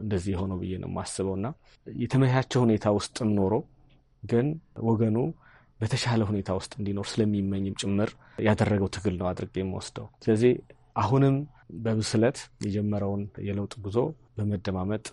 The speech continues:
እንደሚያጠናቅቅ ትልቅ እምነት አለኝ። ስለዚህ ዳያስፖራውን የሰለጠነ ዲሞክራሲ ባለበት አገር ውስጥ በሀሳብ የበላይነት በሚያምን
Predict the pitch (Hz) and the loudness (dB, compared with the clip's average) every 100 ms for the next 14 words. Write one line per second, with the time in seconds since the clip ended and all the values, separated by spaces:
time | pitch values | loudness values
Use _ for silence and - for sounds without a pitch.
0 | _ 110 101 98 95 - 95 101 110 - | _ -8 -4 -4 -6 -8 -10 -10 -12 -12
1 | - 151 - 101 95 - 98 - - _ | -6 -4 -4 -4 -6 -6 -6 -8 -14 _
2 | - 104 104 110 98 98 - 104 107 120 | -8 -6 -4 -2 -2 -4 -4 -2 0 0
3 | 156 - - - _ - - 101 - 101 | -2 -10 -20 -20 _ -10 -4 -4 -2 -6
4 | 92 95 92 95 90 101 90 90 92 87 | -4 -4 -2 -2 0 0 0 -2 -2 -4
5 | 98 95 98 98 107 - - _ - - | -2 -2 0 -2 -4 -10 -18 _ -20 -4
6 | 101 92 - 107 101 95 92 95 98 - | -2 -2 0 2 2 2 0 0 -4 -6
7 | - 104 101 95 95 | 0 2 2 0 -2